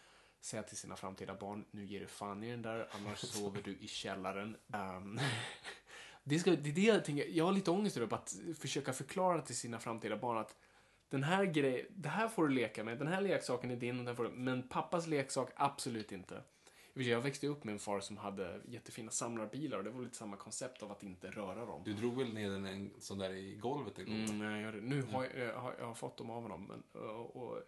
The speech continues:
Speaker 1: en av dem är lite sönder och jag har fortfarande så ångest att veta att tappa den och den är jättefin. Ehm, ja, nej, men så. Så det kanske ligger i blodet, så.
Speaker 2: <laughs> Det
Speaker 1: Men,
Speaker 2: kanske
Speaker 1: men hur som helst, jag,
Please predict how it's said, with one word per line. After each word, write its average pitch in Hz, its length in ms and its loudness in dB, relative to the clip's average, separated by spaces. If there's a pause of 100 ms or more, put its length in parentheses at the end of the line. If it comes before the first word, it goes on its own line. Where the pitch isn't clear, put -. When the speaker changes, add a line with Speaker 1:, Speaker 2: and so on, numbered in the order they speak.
Speaker 1:
en 131 140 -8
av 120 100 -6
dem 117 160 -8
är 123 100 -4
lite 117 240 -10
sönder 123 400 -6 (180)
och 123 200 -6
jag 123 140 -6 (140)
har 135 200 -8
fortfarande 135 400 -10
så - 80 -8
ångest 135 260 -6
att - 60 -12
veta 127 180 -8
att - 180 -10 (640)
tappa - 280 -6
den 117 180 -4
och 92 100 -6
den 107 80 -6
är 123 40 -4
jättefin. - 520 -8 (480)
Ehm, 92 720 -4 (880)
ja, 123 200 -2
nej, 123 200 -2
men 117 120 -6
så. 107 240 -6 (140)
Så - 100 -6
det 131 60 2
kanske 160 240 4
ligger 156 240 6
i 127 60 4
blodet, 139 320 2
så. 104 160 -6
Speaker 2:
<laughs> - 80 -14
Det - 60 4
Speaker 1:
Men, 147 120 6
Speaker 2:
kanske 135 420 2
Speaker 1:
men 151 100 8
hur 170 100 12
som 156 160 4
helst, 156 220 2
jag, 135 280 8